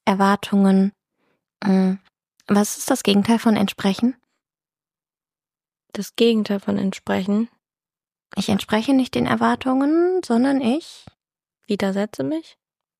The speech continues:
Speaker 1: <laughs> Ja, also ich mache auf jeden Fall das Gegenteil der Erwartungen der Patienten, die zu mir kommen,
Speaker 2: <laughs>
Speaker 1: wenn ich, äh, null Komma null auf das Thema Gewicht eingehe.
Speaker 2: Mhm.
Speaker 1: Und das Gewicht ist natürlich auch ein cooles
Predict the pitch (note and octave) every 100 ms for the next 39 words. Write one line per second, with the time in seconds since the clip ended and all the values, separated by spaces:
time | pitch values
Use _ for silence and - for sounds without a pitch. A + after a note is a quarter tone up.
0 | _ _ _ A#3 A3+ - _ _ A#3 G#3+
1 | F#3 - - - A#3 - C4+ C#4+ C4 C#4+
2 | C#4+ - C#4+ A#3+ F4+ C4 F#4+ F4 - D4
3 | C#4 D#4 A#3 A3 A3 A3+ - B3 A#3 A3
4 | G#3+ - G3+ A3+ G#3 G#3 - A3 G#3+ F#3+
5 | G3 F#3+ G3+ C#4+ - C#4 - - F#3+ G#3+
6 | A3 - A3 - - G3+ G#3 - _ _
7 | A#3 A#3 A3+ G#3 G#3+ G#3+ - G3+ - G3+
8 | F#3+ F#3 F#3+ - - F3+ F#3 F#3 F3 -
9 | G3+ F#3+ - - F#3 F#3+ G3 G3+ G3+ A3+
10 | - C4 G#3+ G3+ - G#3+ G#3+ - - _
11 | _ _ - G3 - G3 - G#3+ F#3+ -